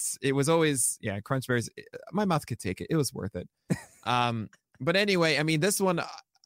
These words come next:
Speaker 1: I realized that Woodruff and Buehler, despite still being good and Woodruff coming back into his own, just aren't on the same tier right now as those other three guys. So
Speaker 2: Mm-hmm.
Speaker 1: I did, I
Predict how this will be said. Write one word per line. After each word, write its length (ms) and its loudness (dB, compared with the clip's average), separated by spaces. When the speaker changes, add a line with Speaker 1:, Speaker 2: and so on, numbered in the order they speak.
Speaker 1:
I 80 0
realized 640 2
that 200 2
Woodruff 380 0
and 120 -2
Buehler, 320 0
despite 380 -2
still 220 -2
being 440 -2
good 460 0
and 160 -2
Woodruff 400 0
coming 380 0
back 320 -2
into 200 -4
his 160 -2
own, 320 0
just 220 -4
aren't 240 -2
on 100 0
the 60 0
same 240 0
tier 260 -2
right 140 -4
now 220 -4
as 100 -4
those 140 -2
other 200 0
three 160 -6
guys. 240 0
So 100 -2
Speaker 2:
Mm-hmm. 40 2
Speaker 1:
I 60 0
did, 380 0
I 480 -2